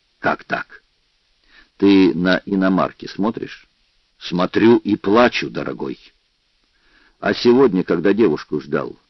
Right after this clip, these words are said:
не обратил внимания на Мерседес?" "Белый?"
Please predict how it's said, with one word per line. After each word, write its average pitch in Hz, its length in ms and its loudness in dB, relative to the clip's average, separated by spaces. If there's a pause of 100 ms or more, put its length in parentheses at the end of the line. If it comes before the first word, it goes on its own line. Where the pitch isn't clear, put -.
не 90 140 -6
обратил 110 440 2
внимания 95 400 2
на 87 120 0
Мерседес?" 98 760 0 (400)
"Белый?" 151 580 4